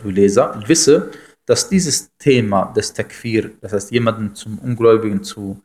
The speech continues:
äh, erklären oder des Unglaubens bezichtigen, äh, und das Umgekehrte davon, es eben nicht zu tun,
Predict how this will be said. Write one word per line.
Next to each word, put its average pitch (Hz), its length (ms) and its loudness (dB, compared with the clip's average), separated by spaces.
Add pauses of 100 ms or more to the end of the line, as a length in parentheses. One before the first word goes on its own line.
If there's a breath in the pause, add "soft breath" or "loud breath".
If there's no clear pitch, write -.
(300)
äh, 101 60 2
erklären 104 1000 2
oder 104 160 -10
des - 260 -16
Unglaubens 107 680 -2
bezichtigen, 113 840 -2 (600 soft breath)
äh, 107 280 4 (120)
und 147 220 2
das 135 120 0
Umgekehrte 120 540 2
davon, 101 340 -2
es - 120 -10
eben 110 200 -2
nicht 143 200 0
zu 120 100 -2
tun, 120 440 -4